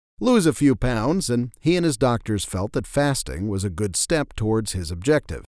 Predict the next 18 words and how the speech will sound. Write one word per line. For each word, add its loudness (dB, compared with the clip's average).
Only 4
a 6
short 0
fast -4
was -8
initially -2
planned, -4
as 2
his 0
medical 2
team 0
felt -6
they -4
were -4
preferable -4
to -4
longer 2
ones. -8